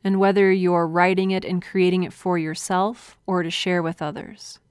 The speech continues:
I think that doing so is, in fact, one of the only sane and worthwhile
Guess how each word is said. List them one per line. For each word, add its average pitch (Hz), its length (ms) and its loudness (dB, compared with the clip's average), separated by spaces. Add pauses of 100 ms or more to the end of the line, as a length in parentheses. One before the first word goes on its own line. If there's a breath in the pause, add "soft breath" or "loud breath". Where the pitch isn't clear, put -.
(200)
I 202 40 0
think 196 240 0
that 180 140 -2
doing 180 320 0
so 160 540 -4
is, 156 680 -8 (120)
in 190 120 -2
fact, - 440 0
one 180 120 -2
of 170 140 -4
the 170 120 0
only 170 380 -4
sane 175 580 -4
and 156 240 -10
worthwhile 165 880 -6